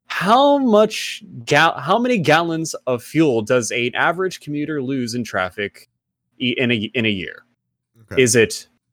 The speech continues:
Speaker 1: twenty-one, fifteen, thirty-five, or forty-eight?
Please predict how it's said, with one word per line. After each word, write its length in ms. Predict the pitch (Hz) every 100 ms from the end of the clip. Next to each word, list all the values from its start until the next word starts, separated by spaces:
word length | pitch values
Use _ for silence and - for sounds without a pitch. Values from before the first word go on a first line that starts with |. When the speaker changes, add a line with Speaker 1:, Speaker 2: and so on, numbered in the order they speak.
| _ _ -
Speaker 1:
twenty-one, 680 | - 107 98 101 113 220 - _ _ _ _ _ _ _ _ _
fifteen, 840 | - 190 202 - 220 156 95 107 151 _ _ _ _ _ _ _ -
thirty-five, 1120 | 156 214 262 - - 240 139 92 90 85 - _ _ _ _ _ _
or 100 | 104
forty-eight? 760 | 95 - 123 120 101 80 - -